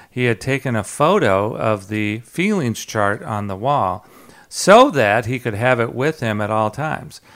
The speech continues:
And even, um, throughout any given day, uh, as he was trying to practice his feelings, like even with his wife,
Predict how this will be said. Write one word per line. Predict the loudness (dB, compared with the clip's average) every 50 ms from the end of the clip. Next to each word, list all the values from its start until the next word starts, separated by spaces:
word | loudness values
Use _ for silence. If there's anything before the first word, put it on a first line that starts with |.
| -20 -20 -16 _
And | -6 -4 -2 -2
even, | -2 -2 -2 0 0 0 0 0
um, | 0 0 0 0 0 -2 -4 -6 -12 -20 _ _ -6
throughout | 0 4 4 6 6 4 2 -4
any | -6 -4 -2 -2 -2 -2
given | 0 -2 -2 -2 -2 -4 -4
day, | -4 -4 -4 -4 -6 -8 -12 -20 -20 -20 -20 _ -6
uh, | -4 -2 -2 -2 -4
as | -6 -6 -4
he | -2 -2
was | -2 -2
trying | -2 -2 -2 -2 0
to | -2
practice | -4 -4 -2 -2 -2 -2 -6 -8 -10 -10
his | -8 -10 -10 -10
feelings, | -8 -8 -6 -4 -4 -4 -4 -4
like | -6 -4 -4
even | -4 -4 -2 -2 -2
with | -4 -4 -6
his | -8 -10 -10
wife, | -12 -8 -4 -4 -2 0 0 0 -2 -4 -6